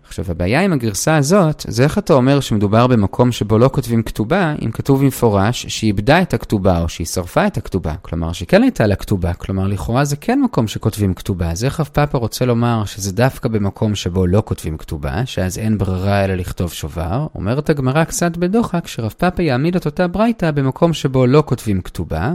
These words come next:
אבל הבעל התנדב וכן כתב כתובה, ויש לה עדים שהכתובה נשרפה. ממילא ברור לנו שהיא לא פתאום תשלוף את אותה כתובה,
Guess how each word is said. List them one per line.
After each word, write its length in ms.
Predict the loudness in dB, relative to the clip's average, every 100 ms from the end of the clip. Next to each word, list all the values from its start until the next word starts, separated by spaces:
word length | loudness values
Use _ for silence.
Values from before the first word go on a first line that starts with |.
| -4
אבל 240 | -4 0 0
הבעל 440 | 2 2 2 0 -2
התנדב 520 | -4 -2 2 4 4 0 -4
וכן 300 | -2 0 0
כתב 280 | 0 -2 -2
כתובה, 380 | -2 -2 0 0 2
ויש 340 | 0 0 2
לה 100 | 0
עדים 300 | 2 2 0
שהכתובה 500 | -2 -6 -4 -2 0
נשרפה. 640 | 0 -4 -8 -6 -4 -2
ממילא 320 | 0 0 0
ברור 360 | 0 0 4 4
לנו 260 | 4 2 -2
שהיא 160 | 0
לא 100 | 0
פתאום 240 | 0 -4 -6
תשלוף 440 | -6 -2 2 2 0
את 100 | -8
אותה 200 | -6 -8
כתובה, 500 | -8 -6 -4 -2